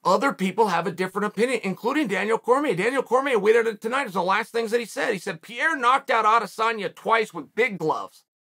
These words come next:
Think of the confidence he's gonna have with four-ounce gloves." Is that true? Is that how it works? It's not a def-, it's not an adherent to defense. It's, it's all positive. I mean, I wanna hear, but we gotta hear from these guys, guys.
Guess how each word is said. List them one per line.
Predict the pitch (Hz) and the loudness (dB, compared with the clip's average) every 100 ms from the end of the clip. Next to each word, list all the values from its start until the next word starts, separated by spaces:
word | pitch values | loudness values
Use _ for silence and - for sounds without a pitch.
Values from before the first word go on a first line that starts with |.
| - | -8
Think | 277 | -4
of | 311 | -2
the | 240 | -2
confidence | 185 262 - 226 180 | 2 2 2 -4 -4
he's | 214 185 | -6 -2
gonna | 214 | 0
have | 202 180 | 0 -2
with | 175 _ | -6 _
four-ounce | 247 269 226 151 - | 4 6 6 4 -2
gloves." | - 151 135 - | -2 -2 -2 -6
Is | |
that | 160 196 | -10 -10
true? | - 123 123 220 302 _ _ _ _ _ _ | -10 -8 -4 -4 -6 _ _ _ _ _ _
Is | |
that | 156 170 | -4 2
how | 202 | 2
it | 147 | 2
works? | 175 247 - - - _ _ _ _ _ _ _ _ _ - | 2 2 0 -12 -20 _ _ _ _ _ _ _ _ _ -8
It's | 160 | 0
not | 202 | 2
a | 185 | 2
def-, | 180 170 | -2 -4
it's | 190 - | -6 -2
not | 180 175 | 0 0
an | 160 | 0
adherent | 151 135 190 202 220 214 - _ - | -4 -4 2 4 4 0 -10 _ -6
to | 190 | -6
defense. | 180 202 220 196 | -4 -4 -2 -2
It's, | 160 151 | -4 -4
it's | 170 143 | -6 -4
all | 180 202 - | 0 0 0
positive. | 180 170 175 226 226 | 2 2 2 0 0
I | |
mean, | 185 202 208 | -2 -2 0
I | 226 | 2
wanna | 233 196 | 0 -2
hear, | 240 262 | -2 0
but | 185 | 0
we | 208 | 0
gotta | 240 | -2
hear | 196 254 | -4 -4
from | 240 208 | -4 -8
these | 214 160 | -10 -4
guys, | 269 285 214 147 | 2 4 4 -2
guys. | 147 117 95 - | -6 -6 -10 -18